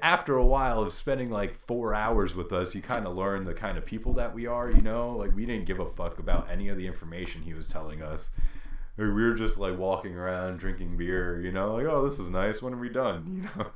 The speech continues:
Like, not most of us. I was into it because I like learning about shit. I like learning about shit that I wouldn't no-, normally get a chance to learn about, you know? But when you have douchebags who wanna distract you at any moment in time,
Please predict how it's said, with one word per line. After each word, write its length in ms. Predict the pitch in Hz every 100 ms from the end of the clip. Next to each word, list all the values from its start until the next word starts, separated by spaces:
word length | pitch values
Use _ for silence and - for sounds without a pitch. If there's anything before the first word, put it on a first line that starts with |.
| - -
Like, 300 | 123 107 - - - - -
not 280 | 180 156 -
most 320 | 113 120 120
of 120 | 107 87
us. 180 | 80 -
I 160 | 120 143
was 200 | 117 95
into 340 | 95 - 87
it 140 | 85
because 680 | 82 80 92 87 80 - - - - _ _ _
I 120 | 107
like 280 | 117 101 95
learning 360 | 95 95 92 82
about 260 | 78 78 -
shit. 300 | 85 73 - - - -
I 100 | 127
like 220 | 143 131
learning 260 | 135 143 139
about 220 | 135 131
shit 280 | - 139 135
that 100 | 110
I 60 |
wouldn't 280 | 107 113 110
no-, 220 | 110 107 107
normally 340 | 104 98 95
get 140 | 95 92
a 40 |
chance 420 | - 104 90 82
to 100 | -
learn 240 | 85 87 73
about, 260 | 73 73 -
you 120 | 78
know? 300 | 78 82 85 - _ _ _ _ -
But 80 | 104
when 120 | 110
you 100 | 113
have 200 | 107 90
douchebags 540 | 104 104 - 98 90 -
who 100 | 87 82 82 - - - - - - - - -
wanna 260 | 101 95 85
distract 520 | 73 - 127 104 -
you 100 | 85
at 80 | 85
any 180 | 85 82
moment 280 | 80 80 78
in 60 |
time, 420 | 73 80 76 73